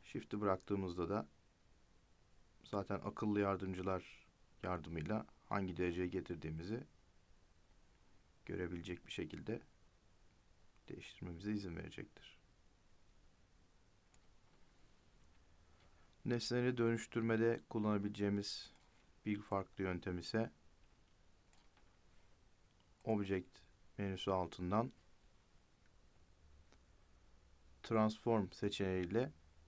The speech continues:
ulaşabileceğimiz menüdür. Burada istediğimiz ayardan sonra çıkan pencere sayesinde hangi açıyla döndüreceğimizi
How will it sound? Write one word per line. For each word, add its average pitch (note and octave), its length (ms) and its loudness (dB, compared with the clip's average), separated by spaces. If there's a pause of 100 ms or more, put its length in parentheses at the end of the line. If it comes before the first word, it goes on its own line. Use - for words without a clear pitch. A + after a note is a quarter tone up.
(600)
ulaşabileceğimiz F#2+ 840 -2
menüdür. G2 580 -2 (2750)
Burada G#2+ 460 2 (1400)
istediğimiz G#2+ 540 0
ayardan F#2+ 420 2
sonra F#2+ 300 -2
çıkan F#2 360 -2 (440)
pencere G2 420 0
sayesinde F2 800 0 (2250)
hangi G#2 360 2
açıyla F#2 420 0
döndüreceğimizi F2 920 -2